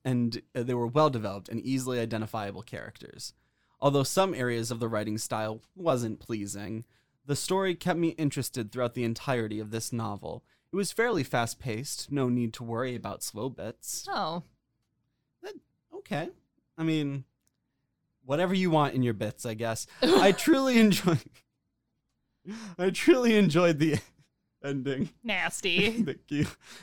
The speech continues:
Speaker 1: And love the hint about a sequel. I can't
Speaker 2: Woo!
Speaker 1: wait to read more. It tells just enough about the characters and shows you the things they are able to achieve to make you want to read more. This would be a satisfying read for anyone who enjoys post-apocalyptic fiction.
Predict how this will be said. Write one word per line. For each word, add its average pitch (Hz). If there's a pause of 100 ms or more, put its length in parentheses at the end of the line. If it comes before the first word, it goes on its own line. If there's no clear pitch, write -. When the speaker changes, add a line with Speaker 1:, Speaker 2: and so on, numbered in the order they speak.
Speaker 1:
And 175
love 185
the 170
hint 156
about 123
a 143
sequel. 151 (340)
I 170
can't 339
Speaker 2:
Woo! 554
Speaker 1:
wait -
to 170
read 143
more. 120 (240)
It 160
tells 180
just 185
enough 165
about 147
the 139
characters 120
and 127
shows 156
you 151
the 131
things 160
they 139
are 127
able 143
to 139
achieve 151
to -
make 131
you 131
want 127
to 131
read 123
more. 95 (340)
This 156
would 147
be 139
a 127
satisfying 139
read 135
for 131
anyone 131
who 117
enjoys 113
post-apocalyptic 135
fiction. -